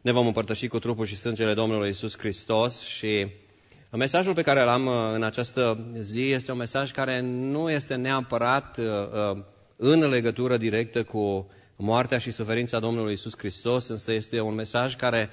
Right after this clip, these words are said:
cred că este binevenit și este relevant pentru perioada prin care trecem noi ca și biserică, o-, și ca și națiune.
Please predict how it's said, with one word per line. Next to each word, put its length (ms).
cred 180
că 100
este 280
binevenit 480
și 100
este 180
relevant 480
pentru 540
perioada 640
prin 160
care 260
trecem 380
noi 260
ca 160
și 220
biserică, 840
o-, 220
și 400
ca 120
și 160
națiune. 640